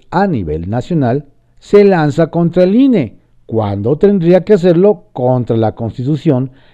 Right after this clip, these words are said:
que es la que establece las limitaciones, diciendo que la mañanera no es propaganda, es información,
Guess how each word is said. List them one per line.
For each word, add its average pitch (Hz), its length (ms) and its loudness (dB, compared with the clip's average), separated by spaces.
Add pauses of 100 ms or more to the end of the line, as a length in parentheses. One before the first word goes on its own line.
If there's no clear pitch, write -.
(140)
que 104 280 0
es - 160 -4 (220)
la 170 320 0
que 226 120 2
establece 202 760 0 (180)
las 110 340 -2
limitaciones, 151 920 -2 (600)
diciendo 127 720 0
que 107 180 -2
la 101 100 -2
mañanera 127 840 -2
no 220 200 0
es 208 140 -2
propaganda, 156 840 -2 (360)
es 143 300 2
información, 156 800 -2